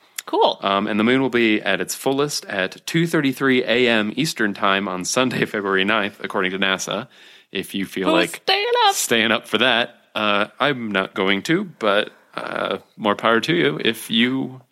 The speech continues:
Speaker 2: have that capability. <laughs>
Speaker 1: I do not. So.
Speaker 2: Yeah. Snow moon.
Speaker 1: I wish it wasn't in the middle of the night, 'cause I would like to see that.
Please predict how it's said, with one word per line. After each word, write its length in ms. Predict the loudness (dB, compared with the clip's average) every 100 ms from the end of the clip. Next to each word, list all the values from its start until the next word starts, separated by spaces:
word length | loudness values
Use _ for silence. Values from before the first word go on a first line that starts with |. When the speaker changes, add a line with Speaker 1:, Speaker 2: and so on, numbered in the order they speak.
| _ -20 -20 _ _
Speaker 2:
have 320 | -8 -6 0
that 200 | -2 0
capability. 580 | -4 -4 -4 -2 0 0 -2 -2 -2
<laughs> 1120 | -2 -8 -4 0 0 -2 -8 -4 -4 -4 0
Speaker 1:
I 320 | 2 4 4 2
do 140 | 0
not. 460 | 0 -4 -4 -8 -10 _ -18
So. 920 | -14 -10 -8 -6 -6 -6 -8 -8 -10 -12 _ -12 -12 _ _ _ _ _ _ _ _ _ _ _ -20
Speaker 2:
Yeah. 80 | -20 _ _ _ _
Snow 300 | -10 0 2
moon. 340 | 4 2 -2 -10 _ _ _ -14
Speaker 1:
I 120 | -6
wish 200 | 0 4
it 120 | 4 4
wasn't 380 | 4 4 2 0 2
in 120 | 4
the 60 |
middle 180 | 6 4
of 60 | 4
the 60 |
night, 480 | 2 4 4 0 -4 -20 _ _ -10
'cause 260 | -6 -6 0
I 100 | 0
would 180 | 2 0
like 180 | 0
to 100 | -4
see 460 | -10 -10 -12 -10 -10
that. 380 | -10 -12 -12 -14